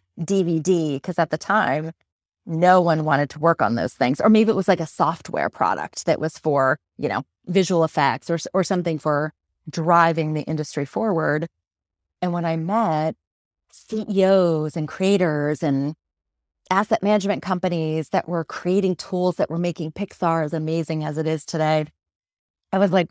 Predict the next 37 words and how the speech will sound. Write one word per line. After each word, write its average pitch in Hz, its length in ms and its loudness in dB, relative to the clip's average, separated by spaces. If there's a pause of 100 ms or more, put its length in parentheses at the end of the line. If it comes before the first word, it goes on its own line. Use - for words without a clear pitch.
(160)
"Oh 233 80 6
my 220 140 8
God, 175 500 4
so - 160 -2
you 185 120 2
can 190 160 0
work 175 160 -2
in 240 80 2
entertainment. 220 640 -2
You 165 100 -2
don't 175 240 2
have 208 160 0
to 220 100 -2
work 196 160 -2
with 202 200 -2
actors. 165 560 -2 (260)
This 208 180 4
is 202 120 2
much 190 260 2
less 170 220 0
stressful. 160 680 2 (580)
These 190 180 2
incredible 165 1080 0 (380)
C - 320 0
E 185 180 4
Os 170 200 2
and 151 140 -4
super 185 320 -4
smart 170 380 0
people 160 340 -2
are 151 80 0
doing 151 340 -2 (140)
what 170 380 6
in 269 160 6
the 285 120 6
industry? 311 720 2 (440)
Amazing. 180 920 2